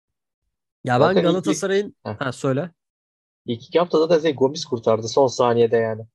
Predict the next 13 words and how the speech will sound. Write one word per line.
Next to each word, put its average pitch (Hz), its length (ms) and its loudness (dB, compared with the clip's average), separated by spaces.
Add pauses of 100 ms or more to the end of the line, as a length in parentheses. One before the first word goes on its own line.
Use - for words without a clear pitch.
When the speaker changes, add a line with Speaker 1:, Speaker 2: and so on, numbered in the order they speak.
(140)
Speaker 2:
İlk 120 180 -14
üç - 100 -4
hafta 175 260 2
mı 123 100 -4
hatta? 104 420 -8 (440)
Bir 151 80 -6
sıfır, 143 200 2
Speaker 1:
Üç. 143 60 -6
Speaker 2:
bir 147 60 0
sıfır, 131 260 -2
bir 139 60 -4
sıfır. 123 260 -6 (680)
Speaker 1:
Yani. 104 320 -14